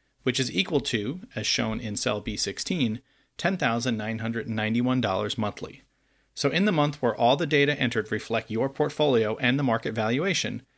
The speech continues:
the model indicates you could safely withdraw ten thousand and nine hundred ninety-one dollars. But let's model a downturn. Let's assume your portfolio drops eighteen percent this month due to market conditions.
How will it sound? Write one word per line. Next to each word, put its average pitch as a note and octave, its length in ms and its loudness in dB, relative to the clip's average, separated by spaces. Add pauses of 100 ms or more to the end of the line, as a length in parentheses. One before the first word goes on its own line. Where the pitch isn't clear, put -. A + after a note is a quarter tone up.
(280)
the A2+ 80 -2
model A#2+ 280 2
indicates B2 540 2
you A#2+ 80 4
could C#3 160 -2
safely A2+ 360 2
withdraw A2+ 500 0 (140)
ten A#2 240 0
thousand G#2+ 420 -2
and A2+ 140 -6
nine G2+ 220 -6
hundred G#2+ 240 -6
ninety-one G2+ 440 -4
dollars. - 500 -2 (680)
But G#2 120 -2
let's G2+ 260 -2
model C3 260 4
a D3+ 60 6
downturn. C#3 540 0 (720)
Let's A3 180 0
assume A3+ 300 2
your G3+ 80 4
portfolio E3+ 540 2
drops A2+ 400 0
eighteen E3+ 380 -2
percent D3+ 400 0
this - 180 -2
month A2 220 0
due A#2+ 120 2
to B2 80 2
market C#3 360 2
conditions. - 640 -10